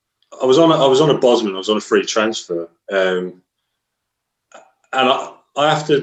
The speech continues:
look at it, and I, and I, I sort of think Colchester did it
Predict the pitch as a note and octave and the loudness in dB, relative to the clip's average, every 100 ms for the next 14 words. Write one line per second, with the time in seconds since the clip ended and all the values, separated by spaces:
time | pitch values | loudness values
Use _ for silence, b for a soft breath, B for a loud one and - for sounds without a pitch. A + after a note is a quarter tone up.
0 | - D3 D3 - G#2 - A2 - _ A#2+ | -4 0 0 2 -2 -4 -10 -12 _ -6
1 | A2+ A2 A2+ _ - C3+ C#3 D3 A#2+ - | -4 -4 -8 _ -2 0 2 2 2 2
2 | A2+ G2+ - G2+ - - G#2 A#2+ G#2 F#2+ | -2 -2 -2 -2 -4 -10 -4 -2 0 -2